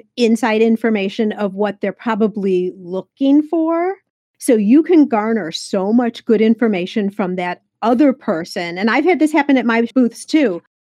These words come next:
Like, they're kind of filtering the booths where they want the decision maker to come back to. And if you get to the point where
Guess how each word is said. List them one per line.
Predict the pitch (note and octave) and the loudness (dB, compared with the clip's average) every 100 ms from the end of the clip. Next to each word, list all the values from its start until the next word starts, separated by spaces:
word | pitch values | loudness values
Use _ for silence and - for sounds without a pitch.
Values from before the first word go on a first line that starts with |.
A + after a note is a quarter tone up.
| - | -2
Like, | A3+ G#3 G#3 | -2 -2 -2
they're | A3+ | -2
kind | A3+ D4 E4+ E4+ | 0 0 4 6
of | D4 B3+ C#4 | 4 0 -2
filtering | C#4 C4+ C4+ D4 B3+ A#3 | 0 2 2 4 4 4
the | G3+ | 2
booths | G#3 A3 A#3 - - - | 0 0 0 -4 -16 -4
where | G#3+ G3+ | -2 0
they | G#3 G#3 | 0 0
want | G#3+ G3+ G#3 | -2 -4 -4
the | |
decision | G3 G3 G#3 G3+ | -6 -4 -4 -2
maker | G3 F#3 G3 | -4 -4 -6
to | F3+ | -8
come | G#3 G3 F#3 | -10 -8 -8
back | F3+ F3 - - | -8 -10 -12 -4
to. | D4 C#4+ E4+ F#4 _ _ - | 0 0 0 -6 _ _ -4
And | B3 | 2
if | A#3 A#3+ | 2 4
you | B3 A#3+ | 4 4
get | A#3 A#3+ | 0 -2
to | - | 0
the | D4 C#4 | 0 0
point | - A3 G#3 | 0 -4 -4
where | G#3+ G#3 G3+ F#3+ F#3+ | -2 -2 0 -2 -4